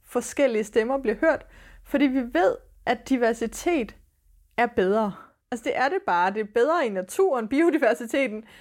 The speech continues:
Det er bedre i vores bestyrelser. Det er bedre i vores, øh,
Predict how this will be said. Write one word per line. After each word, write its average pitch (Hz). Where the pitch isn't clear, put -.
Det 262
er 254
bedre 277
i 233
vores 190
bestyrelser. 254
Det 220
er 220
bedre 247
i 214
vores, 202
øh, -